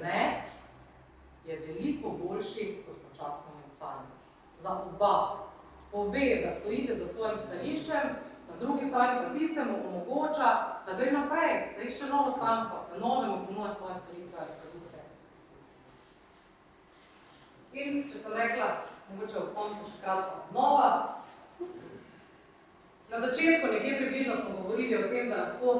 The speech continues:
spreminjaš samo sebe. Govorili smo o spremembah in vedno vedite, da lahko spreminjate samo sami sebe in nikogar drugega.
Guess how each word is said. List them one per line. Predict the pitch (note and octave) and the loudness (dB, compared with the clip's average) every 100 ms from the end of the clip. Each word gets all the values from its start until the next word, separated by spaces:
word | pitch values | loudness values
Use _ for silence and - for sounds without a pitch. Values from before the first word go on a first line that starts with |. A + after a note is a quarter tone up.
| - | 2
spreminjaš | G3 F3+ G3 A#3 G#3 G3+ - - | -2 -2 -2 -2 -2 -2 -4 -8
samo | E3 E3+ F#3+ - | -10 -8 -8 -6
sebe. | - F#3 D#3+ G2 | -2 0 2 2
Govorili | C3+ F3+ F#3+ - | 2 0 -4 -6
smo | - | -8
o | - | -10
spremembah | - - E3 G3 B3+ C4+ C4+ A#3+ - - - - F#3+ | -8 -8 -6 -2 0 8 10 10 6 0 -8 -14 -8
in | F#3+ - | -6 -2
vedno | B3+ B3+ B3 G3 F3 E3 | 2 6 6 4 0 -2
vedite, | A3 A3+ F#3+ F#3+ | 0 0 0 -2
da | F3+ | -4
lahko | E3 F#3+ - | -4 -4 -6
spreminjate | - F#3 F#3+ A3 G3+ - - | -10 -6 -6 -4 -4 -4 -6
samo | - F#3+ B3+ C#4 - | -6 0 4 6 4
sami | A#3+ G#3 G3+ F#3+ | 4 4 2 0
sebe | G#3 G#3 G3+ - | 6 8 8 2
in | - - | -2 -8
nikogar | F3+ F#3 F3+ - | -6 -4 -4 -6
drugega. | F3 - - | -8 -10 -12